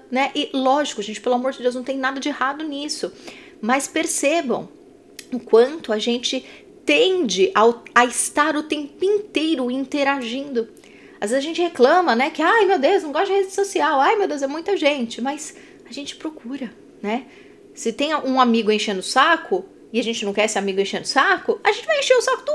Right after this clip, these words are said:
outro. <laughs> Que é mais legal, né? Então percebam como a nossa geração é uma geração que tá bem header, mas é uma geração header bem enrustida, porque a gente se engana.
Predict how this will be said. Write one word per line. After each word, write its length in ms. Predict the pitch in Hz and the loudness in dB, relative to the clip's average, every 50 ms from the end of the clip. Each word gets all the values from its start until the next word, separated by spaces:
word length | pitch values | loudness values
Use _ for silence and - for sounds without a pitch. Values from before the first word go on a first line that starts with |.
| 587 - | 8 8
outro. 280 | 254 302 311 - - | 8 8 6 0 -8
<laughs> 1000 | - 339 - - - 240 - - 453 - - - 403 440 - - 466 - - - | -12 -12 -12 -10 -14 -14 2 4 4 4 6 6 4 4 6 6 4 4 4 2
Que 80 | - - | -2 -2
é 20 | |
mais 200 | 453 403 370 - | 2 2 0 0
legal, 400 | 311 294 359 294 240 233 254 254 | 2 0 2 2 4 4 4 2
né? 240 | 240 247 262 320 320 - - - - - - - - - - - - - - 415 466 480 466 440 427 403 381 370 349 320 - - | 2 2 0 0 -2 -6 -14 -20 -20 -20 -20 -20 -20 -20 -20 -20 -20 -10 -2 0 2 2 2 2 0 -2 -4 -4 -8 -10 -14 -12
Então 400 | - 269 247 240 - 254 247 254 | -8 -8 -8 -2 2 2 2 2
percebam 760 | 254 - 254 247 - - - 214 185 185 180 170 165 170 180 180 - | 0 -2 -4 -4 -6 -8 -2 0 0 0 -2 -4 -8 -8 -8 -12 -6
como 480 | - 202 202 196 202 202 202 190 - - | -2 0 0 0 0 -2 -4 -6 -6 -6
a 80 | - 214 | -6 -4
nossa 360 | 196 185 185 208 202 - 202 | -4 -4 -4 -4 -2 -2 -2
geração 560 | 196 185 180 185 185 - - 214 214 208 202 - | -2 -2 -2 -4 -4 -4 -4 -4 -4 -4 -4 -6
é 60 | 214 | -6
uma 180 | 214 202 208 208 | -6 -6 -6 -6
geração 340 | 208 202 208 208 - 214 | -4 -4 -4 -6 -6 -10
que 80 | 196 202 | -10 -8
tá 120 | - 190 | -10 -10
bem 360 | 180 175 180 226 277 320 370 311 | -10 0 2 2 4 4 0 -2
header, 640 | 269 226 226 233 240 214 202 214 240 247 247 - - - - - - - - - | 0 4 4 4 4 4 4 4 4 4 4 0 -4 -12 -20 -20 -20 -20 -18 -8
mas 240 | - 196 190 190 190 | -6 -6 -4 -2 -4
é 80 | 185 | -4
uma 140 | 185 185 185 | -4 -4 -6
geração 480 | 185 190 185 190 185 185 - 190 190 190 | -4 -4 -4 -4 -4 -4 -6 -6 -6 -6
header 420 | 190 190 185 185 175 190 190 190 180 | -4 -2 -2 -2 -2 -2 -4 -4 -6
bem 1000 | 190 202 294 466 587 587 587 587 571 571 554 523 508 508 480 427 427 403 381 359 | -4 0 4 6 6 6 6 6 4 4 4 4 4 2 2 2 0 0 -2 -2
enrustida, 720 | 330 - 339 349 - - - - - - 226 233 196 220 | -4 -4 -4 -4 -4 -6 -8 -10 -8 -6 -6 -2 -2 -2
porque 220 | 202 - 220 - 220 | -4 -4 -2 -2 -2
a 40 | 214 | -2
gente 220 | 226 226 226 - | -2 -4 -6 -8
se 140 | - - 196 | -10 -8 -8
engana. 320 | 196 196 180 208 233 330 | -6 -2 0 0 2 2